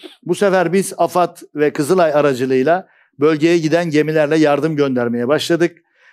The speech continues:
E, elhamdülillah, e, uzun bir süre, e, bu yardımlar devam etti. Yani yakın bir sürede de, e, afad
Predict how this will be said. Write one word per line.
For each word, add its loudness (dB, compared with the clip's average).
E, -2
elhamdülillah, 0
e, -2
uzun -2
bir -2
süre, -2
e, -6
bu 2
yardımlar 0
devam 2
etti. -2
Yani 0
yakın 0
bir -4
sürede 2
de, 2
e, 0
afad -2